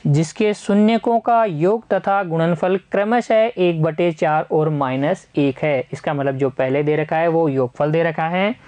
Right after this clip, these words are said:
एक बटे चार और जो बाद में दे रखा है वो गुणनफल दे रखा है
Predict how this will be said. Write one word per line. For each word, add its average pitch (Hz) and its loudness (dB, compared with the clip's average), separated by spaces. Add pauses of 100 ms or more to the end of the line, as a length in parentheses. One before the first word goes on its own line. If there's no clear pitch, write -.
(640)
एक 147 0
बटे 156 0
चार 175 -2 (240)
और 139 0
जो 139 0
बाद 139 0
में 156 0
दे 156 0
रखा 160 -2
है 156 0
वो 143 0
गुणनफल 135 0
दे 170 0
रखा 165 -2
है 180 0